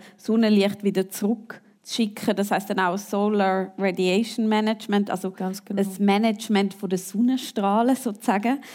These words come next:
Speaker 1: Tönt ein bisschen komplex, aber ist eigentlich schon noch eindrücklich, wenn man sich vorstellt, dass ein Vulkanausbruch das eigentlich schon natürlich macht und dann die Temperatur um ein halbes Grad runtergeht. Es gibt aber auch noch andere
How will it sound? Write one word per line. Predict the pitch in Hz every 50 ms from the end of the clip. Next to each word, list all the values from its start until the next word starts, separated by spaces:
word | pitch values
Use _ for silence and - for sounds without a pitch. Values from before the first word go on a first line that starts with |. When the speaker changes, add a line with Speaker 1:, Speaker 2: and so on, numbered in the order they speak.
| - - - -
Speaker 1:
Tönt | 202 226
ein | 240 226
bisschen | 240 240 - 233 208
komplex, | - 233 214 202 208 220 233 233 -
aber | 247 196 208 208
ist | 208
eigentlich | 226 208 208 214 202
schon | - 240 220
noch | 233 -
eindrücklich, | - 233 214 226 220 220 - 240 220 214
wenn | 214 208 202
man | 202 202 202 202 - - - -
sich | - - 208
vorstellt, | - - 202 208 208 208 214 202 208
dass | 208 202 208 214
ein | 202 190 202
Vulkanausbruch | 208 202 202 - - 190 185 202 220 220 220 214 220 - - 220 208 - -
das | - 185 180 196 208 202 - - - _ _ _
eigentlich | - 202 196 190 202 208 202
schon | - - 208
natürlich | 202 190 190 202 - 214 214 214 226 220 220 226
macht | 220 196 196 202 208 -
und | 208 202 202 -
dann | 190 196 202
die | 202
Temperatur | 196 196 196 196 - 185 185 190 - 208 208 247
um | 262 247 240
ein | 254 247 -
halbes | 208 202 220 220 - -
Grad | - 220 208 208 220 214
runtergeht. | 220 196 214 208 254 240 - - 190 208 240 285 285 - - - _ - - - - - - - _ -
Es | -
gibt | 254 262 208
aber | 240 220 226 -
auch | 214
noch | 226 220 202 -
andere | 202 214 247 262 254 285 254 262 254 262 -